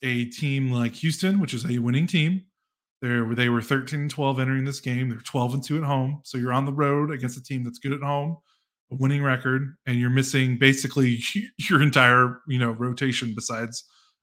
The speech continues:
you know, maybe two guys, two or three guys. So, um, not a lot of N B A teams. You know, the Milwaukee Bucks are gonna lose a game, uh,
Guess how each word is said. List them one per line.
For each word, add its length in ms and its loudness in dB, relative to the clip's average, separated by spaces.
you 120 -2
know, 100 4
maybe 240 0
two 200 0
guys, 380 2
two 160 -2
or 60 0
three 180 0
guys. 440 -2
So, 440 -6
um, 540 -2
not 260 8
a 40 8
lot 180 6
of 60 4
N 100 0
B 100 4
A 100 4
teams. 420 -2
You 80 2
know, 160 2
the 160 -2
Milwaukee 420 4
Bucks 340 0
are 160 -2
gonna 220 0
lose 220 -2
a 40 0
game, 680 -2
uh, 460 -10